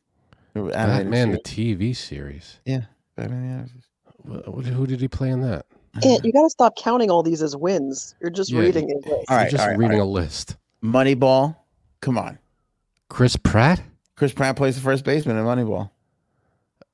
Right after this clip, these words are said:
Speaker 2: Who the hell remembers that?
Speaker 1: Parks and Rec.
Speaker 2: Yeah, Parks and Rec.
Speaker 1: Legendary.
Speaker 2: Parks and Rec and,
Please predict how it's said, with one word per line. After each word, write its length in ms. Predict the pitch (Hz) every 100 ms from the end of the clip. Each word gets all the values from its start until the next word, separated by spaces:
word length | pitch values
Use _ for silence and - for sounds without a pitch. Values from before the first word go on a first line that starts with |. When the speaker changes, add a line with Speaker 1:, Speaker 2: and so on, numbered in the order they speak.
| - -
Speaker 2:
Who 160 | - 208
the 80 | 226
hell 180 | 220 214
remembers 380 | 208 214 196
that? 320 | 180 226 139 - _ _ _ - - - _ _ _ _
Speaker 1:
Parks 280 | 107 120 156
and 100 | 143
Rec. 360 | 127 160 - - _ _ _ _ _ _ _ _ _ _ _ _ _ _ _ _ _
Speaker 2:
Yeah, 240 | - 160 113
Parks 280 | - 151 -
and 100 | 151
Rec. 200 | 151 131
Speaker 1:
Legendary. 320 | 113 107 104
Speaker 2:
Parks 220 | 107 202 196
and 100 | 180
Rec 220 | 170 -
and, 420 | 147 147 143 139